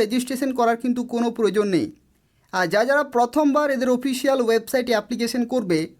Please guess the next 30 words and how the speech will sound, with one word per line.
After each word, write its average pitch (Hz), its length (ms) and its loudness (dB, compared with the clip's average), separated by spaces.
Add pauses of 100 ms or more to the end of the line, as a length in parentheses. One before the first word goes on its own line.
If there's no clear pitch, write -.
(480)
তাদের 247 280 4
ক্ষেত্রে 294 300 0 (140)
প্রথমেই 254 480 0
কিন্তু 247 260 0 (220)
তোমাকে 226 360 0 (640)
এদের 233 260 2
অফিসিয়াল 277 460 2
ওয়েবসাইটে 233 480 0
যেতে 220 220 0
হবে 247 180 2 (600)
এবং 208 200 0 (120)
রেজিস্ট্রেশন 262 520 0 (100)
করতে 233 260 0
হবে, 240 160 -2 (440)
এবং 254 220 2 (160)
তারপরে 196 300 0 (140)
log 202 240 2
in 269 160 2
করে 202 200 2 (540)
তোমাকে 240 420 2
অ্যাপ্লিকেশন 226 480 0 (100)
কিন্তু 226 180 -4 (100)
করতে 165 280 0
হবে। 113 160 -2 (580)
অর্থাৎ 214 280 0 (100)
যারা 240 160 4 (140)
আগে 254 240 -2
থেকে 277 160 -2 (140)
এনরোল 247 260 2 (100)
করেছো 247 260 2